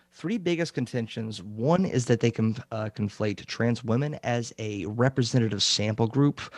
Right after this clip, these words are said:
of males. And even though they had a lot of research, the, the research that they were pulling would show that is not the case. So they'd say, "Here is, like, the average male muscle mass." Uh, and as you can see, like, uh, the trans women in this study,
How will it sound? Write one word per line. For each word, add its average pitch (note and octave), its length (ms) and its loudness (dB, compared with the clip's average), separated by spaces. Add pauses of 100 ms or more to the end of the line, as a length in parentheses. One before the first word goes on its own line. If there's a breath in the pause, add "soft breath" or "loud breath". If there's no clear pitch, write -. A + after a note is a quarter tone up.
(160 loud breath)
of A2 300 6
males. - 760 -4 (280 loud breath)
And G#2+ 300 8
even D3+ 240 6
though C#3+ 120 8
they C3 120 6
had A#2+ 220 8
a - 20 6
lot A2 220 6
of G2 120 -4
research, G2+ 440 -4
the, D3 260 4
the A2+ 180 -2
research F#3 400 4
that B2+ 120 4
they E3+ 100 6
were D3+ 120 6
pulling B2+ 380 2
would A2+ 160 0
show C#3+ 240 4
that A#2 240 2
is A2 160 -6
not G#2+ 220 -4
the - 80 -12
case. - 540 -4 (320 loud breath)
So C#3 120 8
they'd B2+ 100 8
say, D3 180 6
"Here D3 300 2
is, C3+ 160 2
like, A2 160 4
the G#2+ 160 -6 (120)
average C3 560 2
male G2+ 600 -2
muscle G2 440 -4
mass." - 480 0 (320 loud breath)
Uh, G#2 200 6
and A2 200 2
as G#2+ 100 -2
you A2 80 -2
can G#2+ 160 -2
see, A2+ 420 2
like, G#2 300 -2
uh, G2 360 -4 (120)
the G2 100 -8
trans G#2+ 300 -2
women A2 320 0
in G#2 100 -4
this G#2 200 -4
study, G2+ 480 -6